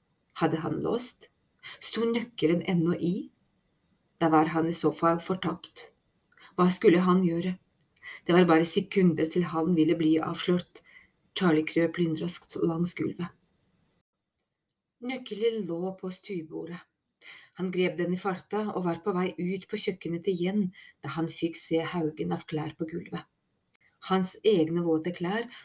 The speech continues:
lå ennå under knaggen ved døra. Han ålte seg fram og dro med seg alt ut på kjøkkenet. Nå hørte han dem tydeligere der ute. «Jøss,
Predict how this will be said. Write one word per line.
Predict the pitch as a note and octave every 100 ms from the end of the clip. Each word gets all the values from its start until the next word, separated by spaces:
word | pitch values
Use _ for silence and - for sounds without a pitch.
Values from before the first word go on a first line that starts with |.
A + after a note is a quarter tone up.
| -
lå | F3+ G3 G3 -
ennå | G#3+ E3 F#3 -
under | G#3+ E3+ E3+
knaggen | F3 D3+ D#3 D#3+
ved | D#3 D#3
døra. | E3 D3+ D#3+ - _ _ _ _ -
Han | E3+ -
ålte | F#3 D#3 E3
seg | - D#3
fram | - D#3+ F3+ G#3 - -
og | A3 F#3
dro | F3+ D#3+
med | E3
seg | E3+ F#3 -
alt | D#3+ F#3 -
ut | D#3 -
på | F3+ -
kjøkkenet. | - - E3+ - - _ _ _ _ -
Nå | D#3
hørte | F3+ F3+ D#3
han | D3+ D#3+
dem | D#3+ E3 -
tydeligere | G3+ E3 D3+ E3+ F#3 F3+
der | E3+ - -
ute. | F3 - G3 F#3 _ _ _ _ _ _ _ _ _ _ _ E3
«Jøss, | F#3+ F#3 -